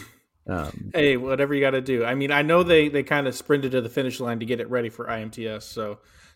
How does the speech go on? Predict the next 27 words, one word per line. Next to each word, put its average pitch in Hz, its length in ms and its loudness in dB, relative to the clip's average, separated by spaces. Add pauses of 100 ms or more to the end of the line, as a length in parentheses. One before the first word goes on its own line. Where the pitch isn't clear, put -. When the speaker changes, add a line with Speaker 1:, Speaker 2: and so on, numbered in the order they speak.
Speaker 2:
the - 60 -14
fact 135 220 2
that 127 100 -4
they 120 120 2
had 131 180 2
it 127 140 -4
there 120 340 -2
and 117 240 -6
they 113 80 -2
had 120 260 -4
stuff 120 320 -4
that 123 100 -6
was 113 140 -4
working, 120 380 -2
even 117 160 -4
if 107 100 -10
it - 20 -8
was 113 120 -2
only 113 160 -2
part 131 240 4
of 113 80 0
the 113 60 0
time, 113 420 -2
is 113 300 -8
an 120 160 -4
impressive 113 460 0
achievement. - 460 -12